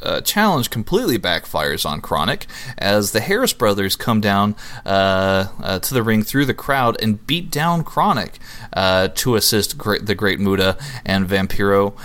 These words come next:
uh, leading to, uh, the Great Muta hitting a moonsault for the pin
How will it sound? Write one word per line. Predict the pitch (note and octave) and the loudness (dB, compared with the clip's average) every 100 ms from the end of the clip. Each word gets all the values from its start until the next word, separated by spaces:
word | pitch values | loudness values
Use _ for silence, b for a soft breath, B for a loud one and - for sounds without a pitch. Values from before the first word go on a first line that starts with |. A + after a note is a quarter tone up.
| B - | B -2
uh, | F#2+ F#2+ E2+ | 2 2 2
leading | G#2+ B2 C3+ B2+ | 2 2 2 0
to, | B2+ A2+ G#2+ - | 2 2 0 -2
uh, | G2 F#2 F#2 | 0 2 0
the | F#2+ G#2+ | 0 0
Great | B2 A#2 | 0 2
Muta | A2 G#2 | 2 4
hitting | G2 - D#3 C#3+ B2+ B2 B B B | 2 -2 0 2 2 0 B B B
a | G2+ | 2
moonsault | G#2+ A2+ G#2+ - F2 - | 4 4 2 2 0 0
for | - F#3 | 0 2
the | D3+ | 2
pin | - A#2+ A2+ | 2 4 2